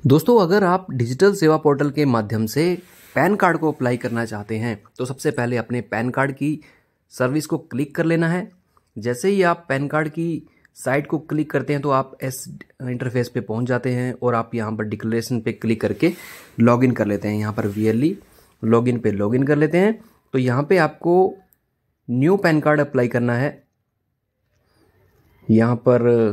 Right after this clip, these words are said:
फॉर्म नंबर फ़ोर्टी नाइन अल्फा खुल जाएगा, जहाँ पर फिजिकल मोड और डिजिटल, डिजिटल मोड, दो मोड यहाँ पर खुलते हैं। तो आज मैं आपको डिजिटल मोड से करके दिखाऊंगा। यहाँ पर पैन कार्ड मोड आपने कर दिया है कि आपको बोथ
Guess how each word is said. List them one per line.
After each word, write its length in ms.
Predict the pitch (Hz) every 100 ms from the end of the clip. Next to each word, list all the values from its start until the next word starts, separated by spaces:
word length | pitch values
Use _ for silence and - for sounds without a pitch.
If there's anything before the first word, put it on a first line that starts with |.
| 107 -
फॉर्म 340 | 123 135 143
नंबर 260 | 131 127 127
फ़ोर्टी 280 | 123 120
नाइन 200 | 123 123 -
अल्फा 240 | 120 131
खुल 200 | 135 135
जाएगा, 240 | 135 147 156
जहाँ 200 | 123 113
पर 140 | 120
फिजिकल 440 | 123 113 123 147 151
मोड 260 | 151 165 -
और 140 | 131 113
डिजिटल, 380 | 110 110 117 113
डिजिटल 340 | 113 113 110 117
मोड, 260 | 104 101
दो 220 | 101 120 147
मोड 220 | 135 131
यहाँ 180 | 113 107
पर 100 | 107
खुलते 280 | 107 110
हैं। 180 | 135 175 - - - _
तो 60 | 113
आज 180 | 131 160
मैं 120 | 190
आपको 160 | 185 175
डिजिटल 400 | 117 113 160 147
मोड 240 | 117 113
से 160 | 165 170
करके 340 | 131 107 143
दिखाऊंगा। 480 | 131 110 104 101 98 - _ _ _ _ _ _ _ _ _ _ _ _ - - 117
यहाँ 160 | 113
पर 140 | 110 113
पैन 240 | 113 110
कार्ड 160 | 113 110
मोड 320 | 113 110 - 107
आपने 240 | 107 110
कर 160 | 113 117
दिया 180 | 139
है 40 | 135
कि 80 | 123
आपको 400 | 104 - 110 - - - 110
बोथ 260 | 110 123